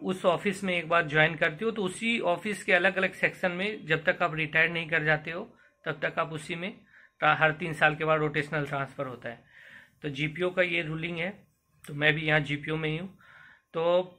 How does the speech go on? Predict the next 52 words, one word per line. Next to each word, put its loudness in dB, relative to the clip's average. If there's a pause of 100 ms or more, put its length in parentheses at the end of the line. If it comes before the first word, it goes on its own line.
(140)
सबसे -2
पहले 4
जब 4
हम -2
आए 0
थे, -4
तो -6
उस -6
टाइम 6
हम -2
सेविंग -2
बैंक 4
एक 0
सेक्शन 0
है, -6
जहाँ -2
बैंकिंग -2
रिलेटेड 0
जो 0
भी -4
वर्क -2
है, -10 (200)
उस -10
जगह -6
काम -8
किया -6
जाता -10
है। -10 (440)
उसके -6
बाद 2
अभी 0
हम 0
अकाउंट 0
सेक्शन -2
में 2
आए 6
हैं। -8 (480)
तो 0
अकाउंट 0
सेक्शन -2
में 0
मेरा 4
काम 2
क्या 0
है, 2
क्योंकि -4
हमारे -2
पास 0
एमटीएस -4
number -2
of -2 (180)
staff 4